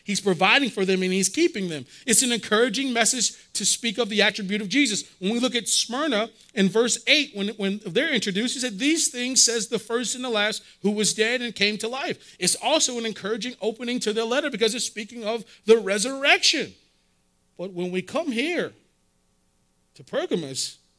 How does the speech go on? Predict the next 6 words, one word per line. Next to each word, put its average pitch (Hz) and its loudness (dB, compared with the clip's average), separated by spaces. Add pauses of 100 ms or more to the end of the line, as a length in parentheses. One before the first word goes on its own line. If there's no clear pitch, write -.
(760)
and 139 -10
we 311 0
see 220 2
the 156 -12
two-edged 277 -4
sword, 185 0